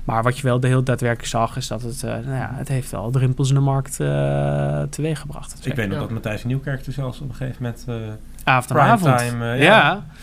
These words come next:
Speaker 1: Ja, en, en, en wel meer. Maar ik denk dat we uiteindelijk hadden we bijna dertig bekende Nederlanders die het, eh, vaak,
Speaker 2: Precies.
Speaker 1: eh, vaak droegen. Van,
Speaker 2: Mhm.
Speaker 1: van links tot rechts, van politicus tot presentator, van, tot sportheld.
Speaker 2: Mhm.
Speaker 3: Ja.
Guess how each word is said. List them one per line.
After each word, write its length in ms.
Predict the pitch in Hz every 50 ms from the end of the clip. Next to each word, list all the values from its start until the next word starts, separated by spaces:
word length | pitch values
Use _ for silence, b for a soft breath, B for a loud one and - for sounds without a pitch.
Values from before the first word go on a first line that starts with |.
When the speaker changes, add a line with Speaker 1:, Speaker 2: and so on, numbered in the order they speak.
| B B B B B B B
Speaker 1:
Ja, 260 | - 214 214 165 139 147
en, 300 | 165 175 170 170 170 165
en, 180 | 175 190 175 180
en 140 | 175 165
wel 160 | 151 156 151 156
meer. 280 | 185 233 247 180 143
Maar 100 | 131 135
ik 60 | 139
denk 120 | 147 160 170
dat 100 | 160 -
we 60 | 196
uiteindelijk 380 | 185 160 151 180 190 190 165 160 160
hadden 140 | 143 143 139
we 60 | 151 156
bijna 120 | 156 151 139
dertig 200 | 165 165 190 160
bekende 320 | 147 139 - 143 135 127
Nederlanders 540 | 127 143 165 147 131 120 117 113 113 113 117
die 180 | 123 123 120 120
het, 140 | 117 -
eh, 60 | 131 120
vaak, 240 | 113 - 131 117 113
Speaker 2:
Precies. 180 | 113 110 - -
Speaker 1:
eh, 60 | 120
vaak 260 | - - 123 117 123
droegen. 480 | 120 131 175 - - - 113 110 113 -
Van, 280 | - 139 135 123 120
Speaker 2:
Mhm. 100 | 127 123
Speaker 1:
van 160 | 120 - 131 127
links 320 | 131 135 135 131 131 -
tot 180 | - 127 123 -
rechts, 440 | 123 127 123 120 120 - - -
van 160 | - 127 120 127
politicus 540 | - 131 120 - - 131 - 127 117 -
tot 100 | - 123
presentator, 600 | - 131 123 113 120 110 - 131 135 131 127 - -
van, 180 | - 127 127
tot 180 | - 135 120 -
sportheld. 640 | - - - - - - - - 95 - - - - - -
Speaker 2:
Mhm. 180 | - 110 98 120 135
Speaker 3:
Ja. 20 | 143